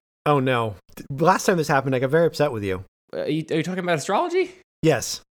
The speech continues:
Speaker 2: Uh, see, you say you think most people think it's bad. I think most people think astrology is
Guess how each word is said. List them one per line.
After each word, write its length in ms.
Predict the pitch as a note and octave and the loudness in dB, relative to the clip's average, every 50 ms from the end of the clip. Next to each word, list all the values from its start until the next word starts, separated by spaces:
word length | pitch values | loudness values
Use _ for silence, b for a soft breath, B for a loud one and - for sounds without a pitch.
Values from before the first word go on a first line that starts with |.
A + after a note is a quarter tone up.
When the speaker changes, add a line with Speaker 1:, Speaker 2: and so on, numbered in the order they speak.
| _ _ | _ _
Speaker 2:
Uh, 120 | - G3 - E3+ | -6 -6 -4 -4
see, 180 | E3 - B3 A#3+ | -6 -4 -4 -2
you 100 | F#3+ A3 | -2 -2
say 160 | G#3 - C4 | -2 -2 -2
you 80 | A#3+ A#3 | -4 -4
think 180 | - A#3+ G#3 | -4 -4 -2
most 200 | F#3+ A3+ A#3 A3+ | 0 0 0 0
people 160 | - G#3+ G#3 G#3 | -2 -6 -6 -4
think 180 | G#3 A3 G3+ | -4 -2 -2
it's 120 | G3+ F3+ - | -2 -2 0
bad. 280 | A#3+ A3 G3 F3+ E3+ B B B B E3 | 2 2 2 0 -2 B B B B -14
I 60 | D#3 | -4
think 280 | - A3 A3 F3 E3 | -2 -2 -2 -2 -2
most 380 | D#3 D3+ C#3+ C#3+ G3+ A3 G#3+ G#3+ | -6 -4 0 4 6 6 4 4
people 220 | G#3 F3+ D#3+ D#3+ | 0 -2 -2 0
think 180 | C3 F3 F3 D#3 | 0 0 0 0
astrology 540 | C3+ - - - F3+ E3 E3 D#3+ C#3+ D#3+ D#3+ | -2 -6 -2 0 2 2 2 0 0 -2 -2
is 120 | D3+ C3+ | -4 -4